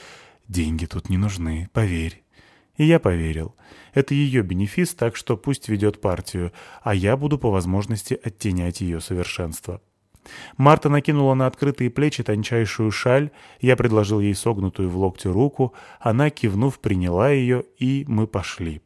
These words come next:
Мы неторопливо прогуливались в сторону городского театра, где уже собирались гости, и на нас, конечно, пялились, но без особого удивления. Я старался нести трость так, чтобы не врезать себе по ноге, она оказалась увесистой.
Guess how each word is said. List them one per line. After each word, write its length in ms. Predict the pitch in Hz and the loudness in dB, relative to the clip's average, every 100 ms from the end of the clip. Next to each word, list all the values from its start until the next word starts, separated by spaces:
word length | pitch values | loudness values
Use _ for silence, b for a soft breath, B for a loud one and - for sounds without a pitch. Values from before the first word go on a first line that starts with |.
| _ | _
Мы 140 | 117 139 | 0 2
неторопливо 520 | 143 143 139 165 143 | 2 2 2 2 2
прогуливались 580 | - 120 127 110 104 98 | 2 4 4 4 2 0
в 80 | |
сторону 340 | - 117 104 95 | -2 0 0 0
городского 480 | 98 98 - 104 95 | 0 -2 -2 -2 0
театра, 440 | 104 131 143 107 | 0 0 0 -2
где 180 | 92 92 | -2 -2
уже 180 | 92 92 | -2 -4
собирались 540 | - 98 95 87 82 | -2 0 0 0 -2
гости, 460 | 92 135 - 143 135 B B B B | 0 0 2 -2 -4 B B B B
и 120 | 156 156 | -2 2
на 100 | 165 | 4
нас, 200 | 165 - | 4 2
конечно, 460 | 165 160 - 160 | 2 2 0 -2
пялились, 720 | 160 175 156 92 85 - - _ | 0 2 2 0 -4 -10 -16 _
но 120 | - 147 | -6 -2
без 180 | 101 | -2
особого 420 | 90 - 90 82 82 | -2 -4 -6 -6 -4
удивления. 720 | 87 87 85 85 82 82 - b b b b - | -2 -2 -2 -2 -4 -8 -10 b b b b 0
Я 180 | 120 | 2
старался 460 | 123 135 127 117 113 | 4 2 2 2 -2
нести 260 | 117 - 123 | -4 -4 -4
трость 460 | - 127 113 - | 0 0 -2 -6
так, 220 | - 156 151 | 0 0 0
чтобы 260 | - 113 | -2 0
не 100 | 110 | 0
врезать 380 | 104 123 117 113 | 2 2 0 -2
себе 240 | - 107 | -4 -2
по 140 | 110 110 | -2 0
ноге, 400 | 117 110 98 80 B B | -2 -2 -2 -4 B B
она 220 | 113 104 | -4 -2
оказалась 520 | 98 95 95 95 95 | 0 -2 -2 -2 -2
увесистой. 720 | 117 107 98 - - 101 98 | -2 -2 -2 -6 -10 -12 -12